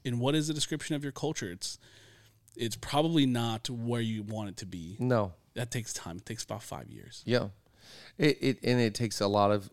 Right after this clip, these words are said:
Speaker 2: intentionality
Speaker 1: Mm-hmm.
Speaker 2: and a lot of follow-up and a lot of follow-through and a lot of hard work and a lot of, it's not, I think that we, we, we're very naive to think, "Oh, it's just, I just gotta carry it and, and exemplify it."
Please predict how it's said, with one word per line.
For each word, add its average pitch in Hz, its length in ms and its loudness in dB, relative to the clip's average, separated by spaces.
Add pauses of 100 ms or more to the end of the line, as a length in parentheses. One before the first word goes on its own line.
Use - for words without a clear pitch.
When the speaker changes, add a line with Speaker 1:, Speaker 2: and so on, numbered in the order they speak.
Speaker 2:
intentionality 104 880 -2
Speaker 1:
Mm-hmm. 117 320 -2
Speaker 2:
and 110 100 4
a 104 40 4
lot 95 180 4
of 98 80 -2
follow-up 101 680 2
and 107 100 0
a 104 40 2
lot 95 180 2
of 95 80 -4
follow-through 98 840 -2 (480)
and 113 160 4
a 101 40 4
lot 101 180 6
of 101 100 2
hard 107 240 6
work 107 500 -4
and 104 80 0
a 98 60 2
lot 90 240 4
of, 104 160 -2 (360)
it's - 180 -10
not, 104 260 2 (140)
I 95 120 4
think 113 260 -2
that 101 260 -2
we, 107 220 -4
we, 104 260 -2
we're 104 280 2
very 117 240 4
naive 104 440 0
to 90 100 -4
think, 92 340 -4
"Oh, 107 60 -4
it's 104 100 -8
just, - 440 -4
I 107 80 -2
just 104 200 -6
gotta 120 140 0
carry 117 340 -2
it 92 120 -6 (200)
and, 104 280 -4
and 110 160 2
exemplify 104 580 0
it." 90 140 -10